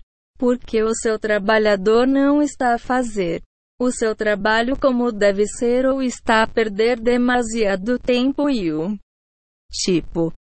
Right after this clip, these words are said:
ele ainda não consegue resolver as coisas com as próprias mãos e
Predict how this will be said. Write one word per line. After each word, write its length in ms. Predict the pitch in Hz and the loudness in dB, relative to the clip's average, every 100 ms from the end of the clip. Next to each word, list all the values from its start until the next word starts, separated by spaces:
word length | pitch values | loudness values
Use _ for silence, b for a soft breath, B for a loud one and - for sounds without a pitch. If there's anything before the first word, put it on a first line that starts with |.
| _ 254 | _ 0
ele 300 | 262 277 269 | 2 2 2
ainda 500 | 269 269 294 277 269 | 2 0 0 2 2
não 240 | 254 269 | 0 0
consegue 680 | 262 247 - 226 220 233 233 | -2 -2 -2 -4 -4 -4 -2
resolver 680 | 226 208 214 214 202 226 247 | -2 0 0 0 2 2 2
as 160 | 262 - | 0 -2
coisas 560 | 247 240 254 240 262 - | -4 -2 -2 -2 -4 -4
com 220 | 233 214 | -6 -2
as 200 | 208 - | -4 -4
próprias 560 | 233 233 254 - 277 220 | -4 -2 -2 -2 -2 -2
mãos 420 | 208 208 240 247 | -2 0 2 0
e 340 | 214 185 175 | -2 -2 -4